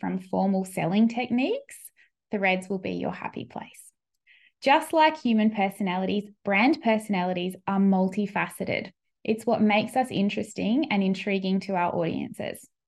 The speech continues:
Threads seem to have, seems to have, sorry, a casual vibe that naturally encourages this side of our brand personalities to shine. Likability, relatability, and true humanness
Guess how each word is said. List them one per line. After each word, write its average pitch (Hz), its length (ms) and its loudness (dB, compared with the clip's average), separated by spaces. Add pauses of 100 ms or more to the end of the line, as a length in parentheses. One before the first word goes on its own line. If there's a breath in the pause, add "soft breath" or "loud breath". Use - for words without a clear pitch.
(380)
Threads 240 360 2 (120)
seem 208 280 0
to 196 200 -4
have, 185 440 0
seems 262 300 0
to 311 100 -4
have, 202 300 0 (520 soft breath)
sorry, 190 240 2
a 190 120 -2 (120)
casual 247 440 2
vibe 190 440 2 (400)
that - 200 -2
naturally 311 580 4
encourages 226 760 2
this 190 260 -6
side 190 240 2
of 190 60 -2
our 185 140 2
brand 190 360 0
personalities 180 880 -4
to - 180 -2
shine. 202 720 -2 (260 soft breath)
Likability, 214 840 2
relatability, 196 880 0
and 190 100 -2
true 254 540 -4 (160)
humanness 233 640 4